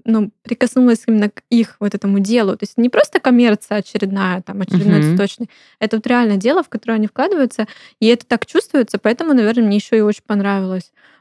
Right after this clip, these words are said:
Speaker 1: Поэтому, ну, и мне очень, я получила удовлетворение от того, что я начала закрывать свою вот эту потребность, которая у меня давно
Speaker 2: Очень
Speaker 1: висела,
Speaker 2: круто.
Speaker 1: мне хотелось прикоснуться, и я это сделала, и это такое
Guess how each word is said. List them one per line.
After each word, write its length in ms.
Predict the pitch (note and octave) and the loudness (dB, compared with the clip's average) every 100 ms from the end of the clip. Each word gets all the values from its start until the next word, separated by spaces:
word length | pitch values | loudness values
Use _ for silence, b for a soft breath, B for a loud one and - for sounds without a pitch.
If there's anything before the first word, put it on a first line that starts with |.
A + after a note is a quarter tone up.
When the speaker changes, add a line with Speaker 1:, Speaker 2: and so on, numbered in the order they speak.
| b | b
Speaker 1:
Поэтому, 300 | A3 B3+ B3+ | 0 2 4
ну, 80 | C#4 | 4
и 220 | C4+ C4 - - | 2 2 0 2
мне 260 | B3 B3+ | 6 6
очень, 320 | B3+ B3+ - A#3 | 6 4 4 2
я 80 | G#3+ | 2
получила 280 | A3 - A3 | 0 2 2
удовлетворение 520 | A3 G#3+ A3+ C#4 E4+ | 2 0 0 0 2
от 60 | |
того, 160 | A3+ A#3 | 2 0
что 160 | - G#3+ | 0 -2
я 100 | G#3+ | 0
начала 480 | G#3+ G#3+ - A#3 | 0 -2 0 -2
закрывать 460 | A3 - A3 A#3 A3 | -2 -4 -2 -2 -2
свою 240 | - G#3+ | -2 -2
вот 100 | G#3 G#3 | -2 -4
эту 140 | - | -10
потребность, 600 | G#3+ - A#3 G4+ D#4 - | -8 -2 0 0 -2 -4
которая 320 | - - A3 | -8 -2 0
у 20 | G#3+ | 0
меня 120 | G#3 | 0
давно 220 | A3 A3+ | 2 2
Speaker 2:
Очень 100 | G#3 | 2
Speaker 1:
висела, 300 | F#3+ F3+ E3+ C#4+ | 2 0 2 2
Speaker 2:
круто. 120 | D#4 | 4
Speaker 1:
мне 160 | G#3+ | 2
хотелось 560 | G#3 A3 - G#3 F#3+ - | 0 -4 -2 -2 -2 -6
прикоснуться, 640 | _ - G3+ - A4 - | _ -14 -8 -4 -4 -4
и 100 | - | -4
я 100 | G#3 | -2
это 140 | G#3 G3+ | -2 -4
сделала, 360 | - A#3+ C#4 D4+ | -2 0 0 0
и 120 | G#3 | -2
это 160 | - | -6
такое 540 | - - G#3 A#3+ D4 | -10 -10 -4 -2 -2